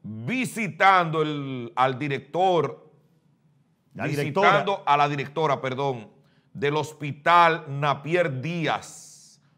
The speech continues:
Speaker 1: luego de las inundaciones del día de ayer. Eso hay que aplaudirlo. ¿Usted sabe por qué?
Speaker 2: Esa, mira, esa, él está haciendo el papel
Speaker 1: Que debió hacer del
Speaker 2: que
Speaker 1: igne
Speaker 2: debió haber
Speaker 1: Ascensión.
Speaker 2: hecho del igne, Mario Lama,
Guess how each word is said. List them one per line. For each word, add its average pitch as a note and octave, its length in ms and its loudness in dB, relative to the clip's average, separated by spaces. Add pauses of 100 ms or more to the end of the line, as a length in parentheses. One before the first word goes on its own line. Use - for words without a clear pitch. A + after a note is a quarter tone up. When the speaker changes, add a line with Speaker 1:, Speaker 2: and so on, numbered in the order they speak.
(220)
Speaker 1:
luego D#3+ 500 -4
de D#3+ 100 -2
las C#3+ 200 -4
inundaciones C3 1400 -8 (360)
del F#2 240 -14
día A2 260 -8
de G2 120 -12
ayer. A#1+ 440 -16 (840)
Eso B2 220 -8
hay B2 80 -6
que A#2+ 100 -8
aplaudirlo. E2+ 640 -10 (120)
¿Usted C3 180 -10
sabe F3 160 0
por D#3 80 -8
qué? G#3 280 -2
Speaker 2:
Esa, - 340 -6
mira, A3 360 -2 (160)
esa, - 160 0 (100)
él D#4 120 0
está C4+ 220 0
haciendo A3 440 -8
el F3+ 140 -2
papel D3+ 720 -4 (120)
Speaker 1:
Que C#3 120 -4
debió C#3 160 -2
hacer E3 260 0
del D3+ 140 -2
Speaker 2:
que F3 60 2
Speaker 1:
igne G3+ 100 0
Speaker 2:
debió G#3 220 2
haber A#3+ 180 0
Speaker 1:
Ascensión. B3 160 2
Speaker 2:
hecho A3+ 160 -4
del G3+ 180 -4
igne, G3 640 -6
Mario E3+ 500 -2
Lama, E3+ 720 -2